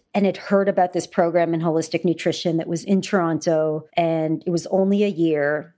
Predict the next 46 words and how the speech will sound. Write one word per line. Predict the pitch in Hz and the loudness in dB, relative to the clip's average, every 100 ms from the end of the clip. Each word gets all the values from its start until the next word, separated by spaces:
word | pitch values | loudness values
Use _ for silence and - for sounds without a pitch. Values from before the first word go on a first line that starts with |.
| 233 | -12
And | - | -8
I | |
said, | - 214 | -6 -4
"You | 302 | 0
know | 339 403 | 2 0
what? | 494 - - | -2 -6 -4
Why | 311 | 0
don't | 330 392 | 2 2
I | 370 | 2
do | 349 | 2
this | 349 349 | 0 -2
for | - 208 | -2 0
a | 170 | 0
year?" | 147 156 - | 0 -4 -2
It | 170 - _ _ _ _ _ _ _ - | -4 -4 _ _ _ _ _ _ _ 0
kind | 226 | 0
of | 180 | 2
brings | 233 277 294 | 2 2 2
together | 320 226 202 202 196 190 - _ - | 0 2 2 2 0 -2 -10 _ -2
everything | 214 220 214 214 | 2 2 2 2
I | 185 | 2
love, | 160 160 160 151 170 | 2 2 0 -2 -2
wellness | 190 202 196 165 - | 2 2 2 -2 -2
and | 170 156 | -4 -2
food, | - 220 208 190 175 160 | 2 2 2 0 0 2
and | 175 170 165 - - - | 2 0 -4 -10 -16 -2
it'll | 254 254 | 0 0
just | 254 285 | 0 2
give | 254 | 2
me | 254 254 | 2 0
a | |
year | 214 240 370 | 0 0 2
to, | 226 170 170 - _ - | 2 2 0 -6 _ 0
you | 214 | 2
know, | 180 | 2
learn | 170 208 220 | 2 2 2
something | 220 208 - 196 185 190 175 - _ | 0 0 0 0 0 -4 -8 -18 _
cool | - 185 285 339 | 0 0 2 0
and | 247 | 0
think | 262 262 | 0 0
about | 240 226 | 2 2
what | 233 | 2
I | |
wanna | 233 233 220 | 2 0 0
do | 240 | 2
next. | 254 196 - - | 0 0 -8 -14